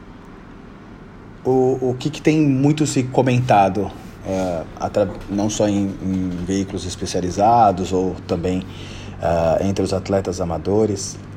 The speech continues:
é o ganho, ah, em termos de velocidade, em termos de resistência, principalmente,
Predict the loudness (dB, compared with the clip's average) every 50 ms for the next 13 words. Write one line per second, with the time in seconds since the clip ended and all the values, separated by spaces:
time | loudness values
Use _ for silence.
0 | -12 -4 2 4 6 6 8 8 8 8 10 10 8 6 4 2 0 -2 -6 -12
1 | -16 -18 -20 -20 -20 -20 -18 -8 -4 0 2 2 4 4 4 2 2 0 0 -2
2 | -2 -4 -6 -2 0 2 2 2 2 0 -2 -2 -4 -4 -4 -4 -2 0 0 0
3 | 0 -2 -2 -2 -4 -4 -4 -4 -4 -6 -6 -6 -8 -10 -12 -14 -12 -8 -4 -2
4 | 0 0 0 -2 -2 0 2 4 6 6 6 6 4 2 0 -2 -4 -4 -2 0
5 | 0 0 0 0 -2 -2 -2 -2 0 0 0 0 0 -2 -4 -4 -4 -2 -2 0
6 | 0 0 0 0 -2 -2 0 -2 -2 -2 -4 -4 -2 -2 -2 0 0 0 0 0
7 | -2 -4 -6 -8